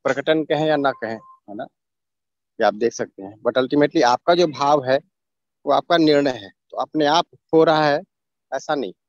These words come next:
आप में निर्णय हो रहा है उसका। तो ऐसा नहीं कि सामने कोई अगर अनुकूल संवेदना के लिए वस्तु आ जाए तो हमारे अंदर उसके, से सुख पाने की आशा बनेगी ही नहीं, ऐसा नहीं है।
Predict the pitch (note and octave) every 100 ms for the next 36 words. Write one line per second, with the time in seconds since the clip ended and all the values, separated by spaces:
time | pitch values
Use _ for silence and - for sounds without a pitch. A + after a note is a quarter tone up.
0 | _ _ _ - B2 - E3+ D#3 C3+ C3+
1 | C#3 A2 G2 F2+ - F2 _ _ _ _
2 | _ - - C#3 C3+ E3+ F3 E3 D3+ C#3+
3 | D#3 D#3 D#3 D3+ C#3+ C#3+ C#3+ C#3 D3+ D3
4 | D3 - _ _ _ _ _ _ _ C3+
5 | B2 C3 C#3+ C#3+ C#3+ C3 A2+ - D3 C#3
6 | C3+ A2+ - _ _ _ A#2+ B2 B2 C3+
7 | C3+ C3+ C3 - C#3 C3 - _ _ _
8 | _ - C#3+ - C#3 - B2 B2+ - A2+
9 | - A#2 A2 A#2 G#2 G2+ F2+ F#2+ F2+ A2
10 | - C#3+ C3